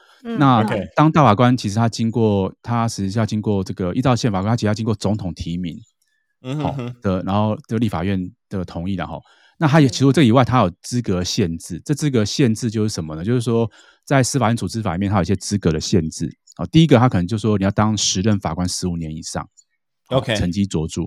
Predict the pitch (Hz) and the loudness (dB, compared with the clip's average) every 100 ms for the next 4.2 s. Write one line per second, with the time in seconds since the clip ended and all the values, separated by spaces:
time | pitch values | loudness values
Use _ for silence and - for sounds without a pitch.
0 | - - 110 107 90 85 90 82 - _ | -8 -4 0 0 -2 -2 -2 -2 -6 _
1 | _ _ _ - - - 131 135 120 - | _ _ _ -12 -8 2 4 4 2 0
2 | 113 107 135 123 - 120 117 123 127 - | 2 4 6 6 4 6 6 8 4 4
3 | 98 85 82 78 104 90 - 104 98 85 | 0 0 -2 -2 -2 0 0 2 0 -4
4 | 80 - | -10 -8